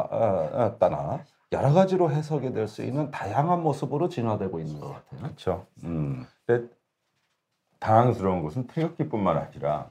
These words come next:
Speaker 1: 음.
Speaker 2: 성조기, 심지어는 이스라엘기까지 등장했어요.
Speaker 1: 네.
Speaker 2: 그야말로, 어, 참 여러 생각이
Speaker 1: 아예
Speaker 2: 드네요.
Speaker 1: 트럼프 대통령 사진까지 갖다 놓지 왜?
Speaker 2: 조만간 등장할 수도 있다라고 생각이 돼요.
Speaker 1: 예.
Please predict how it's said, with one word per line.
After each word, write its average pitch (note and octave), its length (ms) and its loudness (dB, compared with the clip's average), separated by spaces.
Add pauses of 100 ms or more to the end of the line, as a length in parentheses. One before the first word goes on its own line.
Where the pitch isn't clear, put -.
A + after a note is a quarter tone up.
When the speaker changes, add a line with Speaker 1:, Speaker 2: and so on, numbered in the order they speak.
Speaker 1:
음. D#2+ 360 -8
Speaker 2:
성조기, G#2+ 680 2 (360)
심지어는 F#2+ 680 -2
이스라엘기까지 E2 1160 -2
등장했어요. D2+ 840 -10
Speaker 1:
네. F2+ 380 4 (300)
Speaker 2:
그야말로, D#2+ 600 2 (540)
어, B1+ 360 -4
참 - 240 -12 (680)
여러 - 160 -2
생각이 - 260 6
Speaker 1:
아예 A3+ 100 10
Speaker 2:
드네요. - 140 -2
Speaker 1:
트럼프 B3 320 6
대통령 G3+ 440 4
사진까지 F#3 460 2
갖다 B2+ 220 2
놓지 - 280 -4
왜? E3 220 -2 (560)
Speaker 2:
조만간 A2 440 4
등장할 F2 360 -2
수도 - 220 -12
있다라고 C#2+ 520 -6
생각이 E2 400 -8
돼요. A1+ 220 -14 (200)
Speaker 1:
예. D#2 720 0